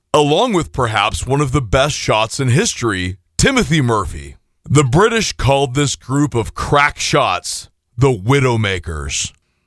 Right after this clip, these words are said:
The American riflemen would first shoot Native American guides the British had employed to lead them through the rough terrain. Then, the Widowmakers targeted British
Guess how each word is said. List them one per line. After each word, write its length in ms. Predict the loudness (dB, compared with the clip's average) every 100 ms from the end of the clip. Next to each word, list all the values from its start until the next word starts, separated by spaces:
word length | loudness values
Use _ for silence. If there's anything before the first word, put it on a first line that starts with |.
| _ 0
The 200 | 4 4
American 480 | 4 2 0 0 -2
riflemen 680 | 2 0 0 -6 -4 -2 0
would 200 | 0 0
first 340 | 0 0 0
shoot 380 | -4 -2 -2 0
Native 300 | 0 2 2
American 540 | 0 2 0 0 -2
guides 480 | 0 0 0 -2 -4
the 100 | -4
British 380 | 0 0 2 0
had 160 | 0 0
employed 680 | -4 -2 0 0 -2 -8 0
to 100 | 0
lead 320 | 2 0 0
them 180 | -2 0
through 240 | 0 0
the 120 | 0
rough 300 | 0 0 0
terrain. 600 | -2 0 0 -2 -4 -10 -14 _ _ -2
Then, 580 | 4 4 4 0 -4 -6 _ _
the 100 | -2
Widowmakers 800 | 2 2 2 2 0 -2 -4 -6 -4
targeted 600 | -2 0 0 -2 -2 0
British 400 | 2 2 0